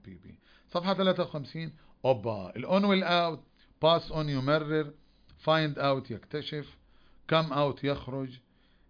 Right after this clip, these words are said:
hand on، يسلم باليد، work out، يكتشف أو يجد حل، carry on، يواصل أو يستمر، stand out، يظهر بقوة، وهكذا.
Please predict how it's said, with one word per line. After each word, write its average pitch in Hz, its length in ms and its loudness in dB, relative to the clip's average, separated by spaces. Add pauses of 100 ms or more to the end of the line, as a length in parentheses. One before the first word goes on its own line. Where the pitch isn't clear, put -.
(100)
hand 139 580 0 (360)
on، 156 160 0
يسلم 143 600 -2
باليد، 131 440 -2 (320)
work 151 300 2
out، 147 280 -2
يكتشف 143 420 -10
أو 120 100 -6
يجد 123 320 -4
حل، 120 360 -6 (420)
carry 156 240 4
on، 151 140 -2
يواصل 135 480 -2
أو 127 100 -8
يستمر، 120 540 -10 (400)
stand 160 440 0
out، 143 360 2
يظهر 123 360 -4
بقوة، 123 400 -12
وهكذا. - 580 -18